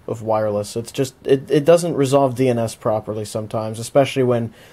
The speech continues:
uh, waking from, waking from suspend. When you suspend the machine a lot, like I do, I'll, you know, I'll come to bed,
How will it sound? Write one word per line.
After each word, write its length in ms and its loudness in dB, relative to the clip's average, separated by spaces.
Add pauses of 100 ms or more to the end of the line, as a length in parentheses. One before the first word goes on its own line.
(220)
uh, 240 2
waking 340 0
from, 300 -6
waking 300 2
from 200 -8
suspend. 600 -4
When 140 -4
you 80 -6
suspend 340 0
the 40 0
machine 260 -2
a 60 2
lot, 300 0 (320)
like 180 -2
I 100 2
do, 240 4
I'll, 320 2 (720)
you 80 -2
know, 140 2
I'll 260 2
come 260 -2
to 80 2
bed, 380 4